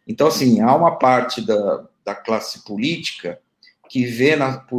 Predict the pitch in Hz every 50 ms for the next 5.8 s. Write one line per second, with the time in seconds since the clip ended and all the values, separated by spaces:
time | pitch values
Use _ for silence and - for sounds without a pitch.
0 | 117 117 - 113 113 104 98 107 110 110 113 107 104 98 - 107 110 104 107 113
1 | 113 113 - 127 120 117 - 113 113 117 120 117 113 - - - - 101 104 -
2 | - - 104 110 101 - - - 110 107 101 104 101 - - 92 95 - - -
3 | 117 131 143 147 139 - - - - - _ _ _ _ _ _ - - 127 131
4 | 127 131 127 - - 139 143 139 160 165 151 135 131 131 127 120 113 - - -
5 | - - _ _ _ _ _ _ - 101 - 175 156 127 127 -